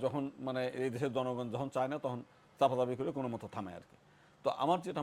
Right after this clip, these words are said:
মনে হয় যে এই যে আমরা মনে করি যে একটা স্বাধীন দেশ, কারো কাছে মাথা নত করবো না, কিন্তু আমরা তো দেখছি মাথা নত করে বসে আছি, এখন দাসত্বের মতো আছি। নারী কমিশন করার জন্য কি এই দেশের জনগণ দাবি করেছে? এই দ-, জনগণ হলো বৈষম্য উচ্ছেদ করার জন্যই করেছে।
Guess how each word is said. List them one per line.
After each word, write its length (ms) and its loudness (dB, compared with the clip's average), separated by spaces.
মনে 140 -2
হয় 200 -4
যে 80 -4
এই 140 6
যে 60 4
আমরা 140 4
মনে 180 2
করি 140 4
যে 120 4
একটা 200 -12
স্বাধীন 280 2
দেশ, 140 0
কারো 200 2
কাছে 140 -2
মাথা 220 0
নত 100 2
করবো 260 -2
না, 60 -6
কিন্তু 200 2
আমরা 180 2
তো 120 -4
দেখছি 240 -2
মাথা 200 2
নত 100 0
করে 200 2
বসে 220 2
আছি, 140 -20
এখন 120 2
দাসত্বের 400 4
মতো 120 -4
আছি। 100 -12
নারী 220 10
কমিশন 360 2
করার 220 8
জন্য 160 2
কি 120 0
এই 80 0
দেশের 200 0
জনগণ 340 2
দাবি 200 4
করেছে? 240 -6
এই 160 8
দ-, 180 0
জনগণ 320 8
হলো 100 4
বৈষম্য 400 4
উচ্ছেদ 340 2
করার 180 8
জন্যই 260 -2
করেছে। 220 -10